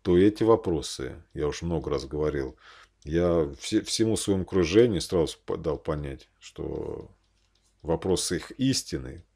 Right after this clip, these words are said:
какой-то там черный юмор, да, насмешки, хихиканье, да,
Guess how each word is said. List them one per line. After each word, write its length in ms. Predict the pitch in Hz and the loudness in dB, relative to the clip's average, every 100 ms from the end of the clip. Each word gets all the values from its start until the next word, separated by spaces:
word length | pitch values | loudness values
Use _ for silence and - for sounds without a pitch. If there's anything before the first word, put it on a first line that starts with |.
| _ | _
какой-то 380 | 78 - 73 - | -10 -6 -6 -6
там 220 | 71 64 | -10 -6
черный 400 | - 92 85 85 | 2 4 4 0
юмор, 460 | 82 107 101 82 | 4 4 4 0
да, 400 | 73 76 71 69 | -4 -4 -4 -6
насмешки, 680 | 73 78 - 82 90 82 - | -6 -6 -4 -4 -4 -4 -8
хихиканье, 800 | - - - 80 78 71 65 64 _ - - - - - - - _ _ | -14 -16 -12 -12 -12 -14 -16 -20 _ -20 -20 -20 -20 -20 -20 -20 _ _
да, 460 | 67 67 64 55 | -18 -14 -14 -14